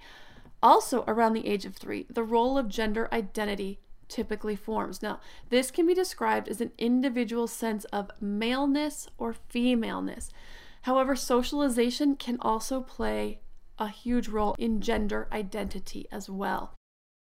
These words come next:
An increased level of sexual interest that can manifest through pretend play, such as playing house or assuming other societal norms that we consider adult gender-specific roles. Now, children may engage in playing doctor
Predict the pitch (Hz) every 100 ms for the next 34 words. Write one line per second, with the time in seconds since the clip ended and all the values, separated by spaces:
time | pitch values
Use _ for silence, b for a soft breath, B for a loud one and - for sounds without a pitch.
0 | 269 254 - 269 285 - 403 277 240 233
1 | 233 233 - 240 - 190 - 233 233 311
2 | 359 - - - 240 247 269 254 254 285
3 | 294 - 208 - 233 - 240 - 208 208
4 | 208 - 247 226 214 196 208 - - 240
5 | 240 254 254 254 - 220 220 - 240 254
6 | 269 214 208 202 - 240 226 - 240 254
7 | 302 302 240 226 233 269 330 - - 226
8 | 220 226 262 226 - 226 214 208 202 -
9 | 208 202 - - 196 208 196 196 190 -
10 | - 196 - 196 190 - - 202 202 196
11 | - - B B B B - 226 277 277
12 | 262 240 277 392 262 220 214 196 226 220
13 | - 214 214 208 208 202 190 - - 320
14 | 339